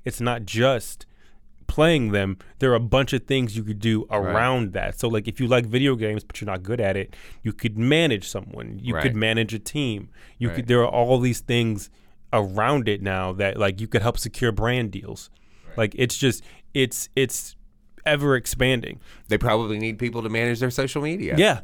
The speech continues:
Speaker 1: absolutely.
Speaker 2: <laughs>
Speaker 1: Abs-, absolutely.
Speaker 2: Yeah.
Speaker 1: And with, and I think it's something that is so valuable because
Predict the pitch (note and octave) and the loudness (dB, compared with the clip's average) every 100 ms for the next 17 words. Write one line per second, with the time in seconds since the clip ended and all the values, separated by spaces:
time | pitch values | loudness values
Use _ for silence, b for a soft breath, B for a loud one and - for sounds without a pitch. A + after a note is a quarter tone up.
0 | - F3 G3+ G#3+ A#3+ D#3 - G#3 G#3+ - | 0 2 4 4 4 2 0 0 0 0
1 | G3 G#3+ G#3+ C#4 G#3+ - G#3 G3 G#3 G3+ | 2 2 2 0 0 2 2 2 4 6
2 | A3 F3 C3 B2+ A2+ G2+ F#3 E3+ F3 E3 | 6 6 6 6 4 4 2 6 4 4
3 | B B - F3 E3 - D3+ D#3 F#3 F3 | B B 2 4 4 2 0 2 0 0
4 | - - - D#3+ D#3+ - D3+ D3+ D#3+ D#3 | -10 -16 -6 -2 -2 2 2 4 4 6
5 | C3 - - C3 A2 B2 C#3 A#2+ G#2+ G2+ | 4 4 4 4 4 4 2 0 -2 -2
6 | G2+ A#2 G#2+ F#2+ | 2 4 4 2